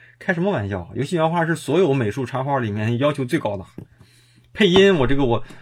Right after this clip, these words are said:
他说的那个我不知道，但是我认识一些跟我合作过的配音，哎呀，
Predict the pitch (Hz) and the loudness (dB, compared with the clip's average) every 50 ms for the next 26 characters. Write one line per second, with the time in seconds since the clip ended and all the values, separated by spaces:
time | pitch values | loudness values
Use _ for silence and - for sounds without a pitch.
0 | - - - - - - - - - 180 170 170 190 185 156 147 143 139 131 120 | -20 -20 -20 -20 -20 -20 -18 -6 0 0 2 2 2 0 0 0 0 0 0 0
1 | 110 101 - 104 110 113 113 117 - - - 151 151 143 175 147 117 107 110 139 | -2 -4 -4 -6 -4 -2 -2 -2 -4 0 2 2 4 4 2 2 2 2 2 2
2 | 151 147 127 139 127 123 113 123 131 127 127 123 120 120 151 143 123 107 - - | 0 0 0 -2 -4 -4 -2 0 0 0 0 0 -2 -4 -2 -2 -2 -2 -4 -4
3 | 107 107 123 135 131 123 120 113 113 - - 120 113 113 113 113 117 117 117 - | -4 -2 0 0 0 0 0 -2 -4 -4 -6 -6 -4 -2 -2 -2 -4 -6 -8 -10
4 | _ _ _ _ _ _ _ _ _ _ _ _ _ _ - - _ _ _ _ | _ _ _ _ _ _ _ _ _ _ _ _ _ _ -20 -20 _ _ _ _
5 | - - _ _ - _ _ _ _ _ _ _ - - 104 98 85 | -20 -20 _ _ -20 _ _ _ _ _ _ _ -10 -8 -8 -8 -8